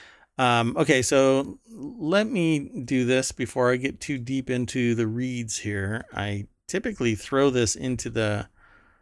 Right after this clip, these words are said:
uh, show as we're talking about it, so there you go. But you can always go to ohmtown dot showbot dot T V and vote for the articles that you find interesting. You can also just type in exclamation point, and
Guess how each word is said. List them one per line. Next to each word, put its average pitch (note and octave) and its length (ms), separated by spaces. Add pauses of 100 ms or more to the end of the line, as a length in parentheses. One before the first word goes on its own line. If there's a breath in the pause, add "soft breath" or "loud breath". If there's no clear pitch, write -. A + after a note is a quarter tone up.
(340 soft breath)
uh, - 140
show B2 340
as A#2 320
we're A2 160
talking A#2+ 340
about C3 260
it, F2 180
so A#2+ 160
there A2 160
you G#2+ 160
go. A#2 220
But E3 200
you C3 60
can C3 120
always B2 240
go C3 140
to C#3+ 80
ohmtown B2 580
dot B2+ 180
showbot A#2+ 420
dot A#2 180
T C3+ 200
V C3 280
and A2 180
vote A#2 240
for A#2+ 140
the A#2 80
articles A#2 400
that C#3 140
you A2+ 140
find A2 300
interesting. A2+ 600
You A#2+ 80
can B2+ 140
also A#2+ 400 (440 loud breath)
just C3 200
type A#2 240
in A2 420
exclamation A#2 1000
point, A2+ 400
and A2+ 200